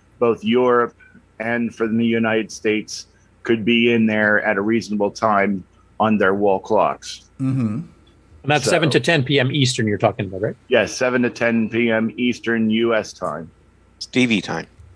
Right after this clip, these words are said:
Speaker 2: Yeah,
Speaker 1: Ste-,
Speaker 2: Stevie time.
Speaker 1: yes, Stevie time. <laughs> All things are referenced by Stevie time.
Speaker 2: That's it. <laughs>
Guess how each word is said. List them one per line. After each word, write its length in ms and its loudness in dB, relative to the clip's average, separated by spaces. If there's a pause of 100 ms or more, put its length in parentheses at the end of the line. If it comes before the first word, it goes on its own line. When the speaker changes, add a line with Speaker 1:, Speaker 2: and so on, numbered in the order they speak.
Speaker 2:
Yeah, 200 -2
Speaker 1:
Ste-, 80 -10
Speaker 2:
Stevie 200 0
time. 80 -2
Speaker 1:
yes, 360 0
Stevie 360 -4
time. 440 -4 (160)
<laughs> 200 -4
All 160 2
things 300 2
are 60 6
referenced 500 0
by 120 2
Stevie 360 -4
time. 320 -4
Speaker 2:
That's 320 -4
it. 180 -4 (720)
<laughs> 160 -4